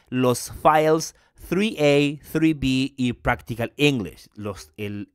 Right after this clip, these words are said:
los files tres A, tres B y el Practical English, ¿ok? Este es el podcast número tres. Y bueno, obviamente no se olvide suscribirse a mi canal, ah, síganme en mi Instagram, que ya estamos, eh, con una buena cantidad de seguidores, estoy muy contento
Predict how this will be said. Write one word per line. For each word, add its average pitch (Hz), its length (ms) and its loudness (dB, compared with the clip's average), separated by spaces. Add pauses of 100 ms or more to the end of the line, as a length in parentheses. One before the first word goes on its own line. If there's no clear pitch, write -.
los 107 340 -6
files 123 400 -2
tres 110 300 -6
A, 127 280 -4
tres 113 380 -6
B 127 280 -2 (560)
y 143 280 0
el 117 120 -4
Practical 123 600 -6
English, 104 340 -4
¿ok? 95 120 -8
Este 143 260 -4
es - 80 -10
el 127 80 -8
podcast 135 320 -6
número 156 200 0
tres. 170 300 -2 (800)
Y 135 120 -4
bueno, 165 300 4
obviamente 151 400 2
no 151 120 0
se 160 100 -2
olvide 143 180 0
suscribirse 147 540 0
a 143 40 0
mi 139 80 0
canal, 190 540 2
ah, 120 300 0
síganme 156 300 -4
en 143 100 -2
mi 139 200 -2
Instagram, 165 680 0
que 131 180 -4
ya 147 320 -2
estamos, 139 680 2
eh, 117 300 -2
con 117 120 -10
una 110 440 -6
buena 151 220 0
cantidad 147 320 -2
de 151 100 2
seguidores, 131 460 2
estoy 135 140 -6
muy 143 100 -4
contento 156 580 -2